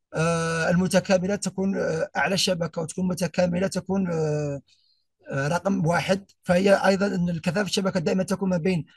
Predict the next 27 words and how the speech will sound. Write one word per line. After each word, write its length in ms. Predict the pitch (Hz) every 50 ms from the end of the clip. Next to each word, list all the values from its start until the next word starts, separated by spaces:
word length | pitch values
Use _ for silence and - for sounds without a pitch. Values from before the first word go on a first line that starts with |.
| _ _ _ _ _ -
المحصورة 480 | - 160 170 175 - - - 208 202 185
ما 60 | 175
بين 120 | 160 180 170
العددين 380 | 135 151 151 170 165 165 156
صفر 300 | - - 220 208 - 226
إلى 240 | 226 - 190 170 165
واحد. 360 | 127 147 143 123 - 107 104 _ _ _ _ _ _ _ _ _ _ _ _ _ _ _ _ _ _ _ _ _ _ _ _ _ _ _ _ _ _ _ - -
آه، 240 | 143 151 156 156
لدينا 560 | 151 156 156 151 180 196 196 190 185 - 202 196
أكث-، 260 | 185 - - - 175
أيضًا 440 | 170 185 165 180 190 214 220 - - _ _ _ -
المؤشرات 960 | 156 156 165 170 170 170 170 170 180 180 202 190 - - 196 196 202 185 185 160
هيكلية 520 | 175 185 180 - 190 180 190 190 185 185
وهي 200 | 175 175 175 175
خاصة 340 | 151 - 190 190 - 190 170
بهيكلة 500 | 147 175 175 196 208 - 202 190 202 196 - - -
الشبكة، 680 | 175 - - 180 156 143 147 151 - 185 196 208 196 - _ _ _ _ _ _ _ _ -
من 160 | 175 185 170 - _ _ _ _ _ _ _ _ _ _ _ _ _ - 175
أهمها 560 | 196 175 160 156 175 185 185 180 175 170 165
أولًا 360 | 160 - 170 175 180 165 160
لدينا 240 | 165 147 175 165 165
المسار 640 | 160 156 151 151 151 - - 190 170 135 123 - - _ _ _ _
وهو 120 | - 156 -
تسلسل 520 | - 180 - - 214 196 - - 220 214 -
الحواف 420 | 190 170 147 - 175 180 202 196 151
بين 220 | 143 180 180 175
عقدتين، 760 | 160 - 156 143 - 143 139 - - 170 190 214 226 220 -